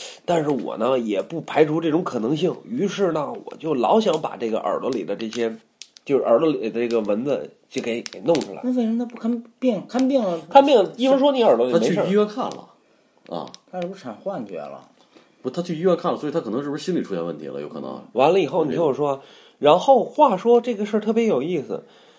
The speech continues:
Speaker 1: 当我遇到我女朋友的时候，听到她跟我说“我也喜欢你”之后，耳朵里就没有这个动静儿了。
Speaker 2: 就缺喜欢你呗。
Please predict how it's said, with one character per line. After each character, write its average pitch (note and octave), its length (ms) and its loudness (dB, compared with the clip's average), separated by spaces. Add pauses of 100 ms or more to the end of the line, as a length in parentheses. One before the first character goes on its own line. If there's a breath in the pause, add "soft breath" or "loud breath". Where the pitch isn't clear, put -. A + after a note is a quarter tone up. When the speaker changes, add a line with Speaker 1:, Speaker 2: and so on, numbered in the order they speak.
(200 soft breath)
Speaker 1:
当 E4 220 10
我 E3+ 120 8
遇 A#3+ 120 2
到 A#3 120 10
我 G#3 180 8
女 E3+ 160 -2
朋 G#2 200 -4
友 F3 280 10
的 D#3 80 2
时 A2 200 -6
候， F#2+ 340 -10 (1300)
听 A3+ 200 2
到 F#3+ 120 6
她 E3 200 -2
跟 G3 160 4
我 A#2+ 180 2
说 F#3 480 2 (380 soft breath)
“我 C#3+ 180 6
也 E3 180 0
喜 G#2+ 180 -8
欢 G#2 220 -8
你” D#2 180 -16 (260)
之 - 180 -14
后， C3+ 280 -10
耳 A2 160 -10
朵 G#2+ 100 -14
里 A#2+ 140 -12
就 B2+ 160 -14
没 A2 240 -14
有 C#3 160 -12
这 A2+ 120 -18
个 - 120 -18
动 C3 240 -14
静 - 100 -20
儿 - 60 -20
了。 - 60 -20 (1300)
Speaker 2:
就 G3+ 120 -18
缺 G#3 280 -10
喜 B2+ 200 -10
欢 D3 200 -12
你 C#3 60 -14
呗。 - 220 -20